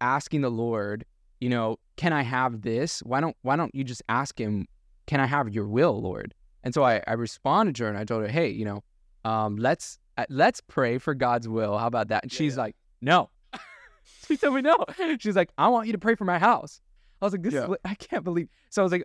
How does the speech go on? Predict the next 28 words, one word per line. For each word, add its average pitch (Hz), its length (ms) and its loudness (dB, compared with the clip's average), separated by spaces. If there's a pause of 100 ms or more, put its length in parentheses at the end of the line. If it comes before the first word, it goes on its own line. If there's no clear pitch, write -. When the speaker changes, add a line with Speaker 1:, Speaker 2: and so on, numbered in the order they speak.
Speaker 1:
"Okay, 226 380 2
you 202 120 2
know, 185 100 2
whatever." 170 280 0
I 131 60 -4
went 139 240 -4
down 143 200 0 (220)
in 143 180 -2
prayer, 139 360 4
and 131 100 0
then 117 80 -2
I 117 60 -2
was 120 120 -6
just - 160 -6
like, 117 180 -2 (300)
"I 139 120 4
prayed 208 220 4
for - 100 -4
God's 117 240 2
will." 101 260 -4 (340)
And 135 100 4
I 135 100 4
think 139 220 0
it 143 80 2
goes 131 260 0
back 117 280 0
to 127 100 -6
that, 107 260 0